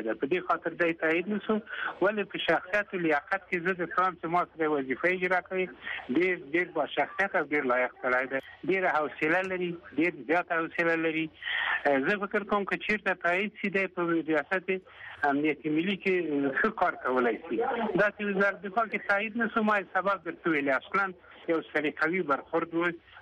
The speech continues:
که څه پاسه خلک پرې پښیمانه هم و چې ولې تایید نه شو.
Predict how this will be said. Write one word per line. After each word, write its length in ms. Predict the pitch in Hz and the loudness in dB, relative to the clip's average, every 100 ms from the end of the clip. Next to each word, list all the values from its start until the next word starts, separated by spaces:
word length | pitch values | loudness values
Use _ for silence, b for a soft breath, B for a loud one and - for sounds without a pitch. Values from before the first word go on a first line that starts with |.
| 160 | 0
که 80 | 185 180 | 2 0
څه 80 | 175 160 | -2 -2
پاسه 260 | 190 - - | -2 -2 0
خلک 180 | 185 175 - | 0 0 -4
پرې 100 | 147 | -4
پښیمانه 480 | - 156 160 180 156 143 | -2 0 2 2 2 0
هم 180 | 151 | 0
و 100 | 147 | 0
چې 120 | 120 143 | 0 0
ولې 180 | 151 143 139 | 2 0 0
تایید 260 | 135 143 139 | 0 0 0
نه 60 | 131 | 0
شو. 140 | 127 | 0